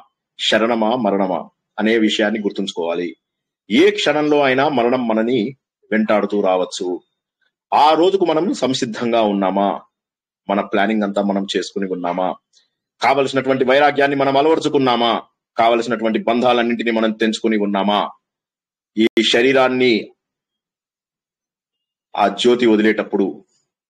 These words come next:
మనం బాధపడకుండా ఉండగలమా? "అయ్యో, ఇంత నొప్పి నేను భరించలేకపోతున్నాను."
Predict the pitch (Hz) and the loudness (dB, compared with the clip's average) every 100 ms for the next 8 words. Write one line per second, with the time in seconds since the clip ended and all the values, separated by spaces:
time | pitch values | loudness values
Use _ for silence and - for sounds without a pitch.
0 | _ _ 95 98 98 82 95 104 98 95 | _ _ -4 -2 -2 0 0 0 -2 -4
1 | 95 92 90 90 87 87 87 82 - _ | -4 -2 -2 -2 -2 -2 -4 -6 -10 _
2 | _ _ _ _ _ _ _ _ _ _ | _ _ _ _ _ _ _ _ _ _
3 | _ - 135 131 139 156 165 165 165 160 | _ -12 -4 2 4 4 4 4 6 4
4 | 139 143 143 139 123 123 143 139 110 120 | 4 0 -2 0 0 0 0 0 0 0
5 | 135 139 131 131 120 113 110 101 107 98 | 0 0 0 0 -2 -2 -2 0 0 -2